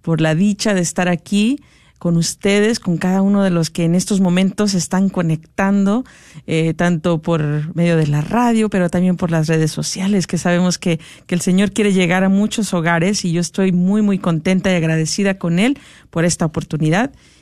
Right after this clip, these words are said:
Y también aquí en el estudio estoy muy bien acompañada en esta tarde con mis hermanas en Cristo, Neisa Hernández y Patti en los controles.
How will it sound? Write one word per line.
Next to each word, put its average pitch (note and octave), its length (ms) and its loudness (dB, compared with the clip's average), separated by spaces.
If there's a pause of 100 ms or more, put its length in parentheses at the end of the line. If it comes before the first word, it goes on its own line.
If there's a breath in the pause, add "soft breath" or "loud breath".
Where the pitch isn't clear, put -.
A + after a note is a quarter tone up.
Y F#3+ 120 -2
también G3 520 0
aquí - 220 -4
en F#3 80 2
el F3 120 2
estudio A3 360 0
estoy G3 320 0
muy G3+ 300 2
bien G3+ 200 0
acompañada D#3+ 760 0
en E3+ 80 0
esta D3+ 240 -4
tarde F#3+ 380 -2
con D#3 200 -2
mis D3+ 160 -2
hermanas E3 420 0
en D3 120 0
Cristo, A3+ 640 -2 (360 loud breath)
Neisa F3+ 440 0
Hernández A3+ 800 0
y D#3+ 140 -2
Patti F#3+ 360 0
en F#3+ 80 2
los E3+ 160 0
controles. F3+ 760 0